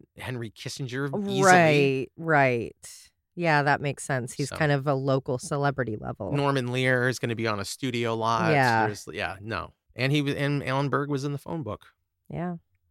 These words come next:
Speaker 2: there you go.
Speaker 1: The trial for sedition came and went with a verdict delivered on April seventh, nineteen eighty-eight. Initially deadlocked on two counts, the jury returned its verdict in its fourth day of deliberations,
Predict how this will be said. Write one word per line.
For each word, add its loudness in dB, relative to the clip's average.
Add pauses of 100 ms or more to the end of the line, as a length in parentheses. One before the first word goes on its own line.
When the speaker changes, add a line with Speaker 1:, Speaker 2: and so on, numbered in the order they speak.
Speaker 2:
there -12
you -12
go. -10 (760)
Speaker 1:
The -8
trial 2
for 2
sedition 0
came -2
and 0
went 0
with -6
a -2
verdict 2
delivered 2 (380)
on 0
April -2
seventh, 0
nineteen -4
eighty-eight. -8 (760)
Initially 2
deadlocked 2
on 2
two -4
counts, -4 (340)
the -4
jury 4
returned 0
its -6
verdict 0
in -2
its -4
fourth -2
day 0
of -4
deliberations, -4